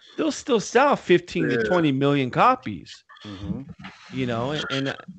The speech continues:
Speaker 1: you can go
Speaker 2: Well,
Speaker 1: down the list.
Speaker 2: I mean, I just look at you. I remember you were, you know, they got the studios, and you're like, "Okay, I'm still not sold." But when Bethesda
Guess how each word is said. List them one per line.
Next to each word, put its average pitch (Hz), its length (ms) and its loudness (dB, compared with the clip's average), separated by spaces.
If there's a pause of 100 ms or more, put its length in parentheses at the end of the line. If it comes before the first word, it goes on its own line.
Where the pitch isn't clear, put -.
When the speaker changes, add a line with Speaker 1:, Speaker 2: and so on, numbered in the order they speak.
(180)
Speaker 1:
you 165 140 -2
can 202 160 0
go 165 220 8
Speaker 2:
Well, 214 60 12
Speaker 1:
down 202 220 8
the 156 80 -2
list. - 540 -8 (680)
Speaker 2:
I 190 80 6
mean, 220 120 10
I 233 80 8
just 226 260 2
look 226 140 -2
at 202 80 -2
you. 165 360 4
I 147 40 8
remember 151 420 2
you 147 300 -2
were, 139 540 4
you 127 180 -6
know, 127 200 0
they 127 160 0
got 131 220 4
the 127 80 -12
studios, 127 720 0
and 123 100 -2
you're 123 100 -2
like, 120 200 0
"Okay, 127 600 6 (400)
I'm 120 120 0
still 151 240 6
not 147 260 6
sold." 131 480 6
But 123 120 4
when 139 200 4
Bethesda 180 960 4